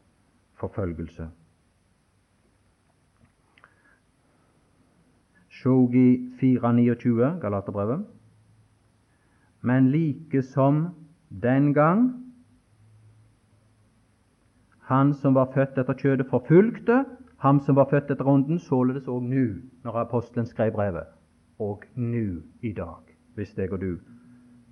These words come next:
fører fram noenlunde det samme budskap som apostelen førte fram. Men hva med disse andre, disse som ville føre inn en annen lære i Galatia? Ble de forfulgt?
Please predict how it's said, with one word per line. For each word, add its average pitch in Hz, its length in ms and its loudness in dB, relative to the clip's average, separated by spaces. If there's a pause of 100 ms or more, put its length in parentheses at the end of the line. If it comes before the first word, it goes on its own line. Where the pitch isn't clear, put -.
fører 101 220 -6
fram 90 380 -8 (220)
noenlunde 104 500 -2
det 98 100 -8
samme 98 280 -4
budskap 90 460 -10
som 95 140 -8
apostelen 90 480 -12
førte 95 240 -12
fram. 92 180 -12 (540)
Men 117 160 -6
hva 160 320 0
med 165 160 -2
disse 165 240 -2
andre, 175 480 2 (540)
disse 156 280 -4
som 160 220 -2
ville 156 160 2
føre 160 360 2
inn 165 60 0
en 165 140 4
annen 170 320 4
lære 233 280 -2
i 180 160 -8 (200)
Galatia? 151 480 4 (720)
Ble 143 160 2
de 117 180 2
forfulgt? - 560 -2